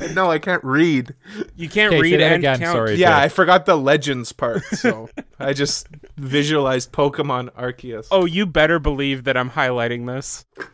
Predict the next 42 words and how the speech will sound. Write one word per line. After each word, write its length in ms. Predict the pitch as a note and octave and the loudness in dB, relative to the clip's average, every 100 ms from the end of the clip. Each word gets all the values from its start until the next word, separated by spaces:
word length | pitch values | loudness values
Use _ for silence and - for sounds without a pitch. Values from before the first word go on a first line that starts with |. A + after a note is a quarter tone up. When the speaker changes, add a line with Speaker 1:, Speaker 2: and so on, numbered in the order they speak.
| - _ _ - | -20 _ _ -6
Speaker 1:
Yeah, 200 | F4+ A3+ | -6 -4
go 180 | - C#4+ | -6 -6
for 220 | A#3+ G#3 | -8 -10
it. 60 | - - D#3 | -10 -8 -2
Speaker 3:
Yeah. 420 | B2+ - - - - - - - - - _ _ - | -2 -4 -10 -16 -16 -16 -18 -18 -20 -20 _ _ -8
Speaker 1:
Do 240 | E3 D#4 | -4 -2
it. 160 | C4 D#3+ - _ - - - - - - | -4 -8 -20 _ -20 -20 -20 -20 -20 -4
Speaker 2:
Uh, 40 | D3+ | 0
uh, 260 | F#3 - | 0 2
uh, 260 | F3+ D3 D#3+ - | 0 2 -2 -2
along 360 | F3 E3+ E3 | 2 2 2
with 200 | D#3+ D#3+ | -2 -6
our, 300 | - C#3 C3+ | 0 2 4
uh, 300 | C3 B2+ A#2+ A#2 _ _ - | 2 2 -2 -6 _ _ -8
um, 380 | C#3 A#2+ A#2 B2+ | -6 -6 -10 -6
our 140 | C3 | -6
cold 260 | - C#3+ B2 | -4 -6 -4
open, 380 | A#2+ - A#2+ A#2+ - | -8 -8 -18 -16 -8
and 120 | C3 | -8
I 40 | |
can't 240 | - C#3+ B2+ | -6 -8 -8
wait 160 | B2+ | -8
to 60 | C#3+ | -4
Speaker 1:
Yeah. 80 | C#3 | -4
Speaker 2:
do 60 | |
that. 140 | C3 A2+ | -4 -2
But 220 | F3+ E3 | -2 0
regardless, 500 | F#3+ A3 G#3+ C#3+ - | -2 0 -2 -4 -10
um, 260 | - E3+ E3 | -8 -8 -8
Pokemon 280 | G3+ A3 G3+ | -8 -4 -4
Legends 260 | F#3+ F3 | -4 -4
Arceus, 400 | E3+ E3 C#3+ B2+ - _ _ _ | -4 -4 -6 -8 -14 _ _ _
um, 480 | - D3+ D#3 D3+ D3 - | -2 0 2 -2 -10 -2
I've 240 | D#3+ D3+ | -2 -2
played 240 | - F#3 | -6 -4
it 120 | F#3+ - | -4 -6
for 160 | F3 | -12
maybe 760 | E3 D#3+ D#3+ D#3 D3+ D3 C#3 C3 _ _ - | -8 -8 -8 -6 -6 -8 -10 -16 _ _ -8
eight 220 | D3+ E3 | -4 0
hours 400 | F3 F#3+ G3 - | 0 0 -2 -4
now, 380 | G3+ G#3 A#3 - | -6 -4 -6 -8
and 480 | C#3 C#3+ C#3 C#3 | -6 -4 -4 -6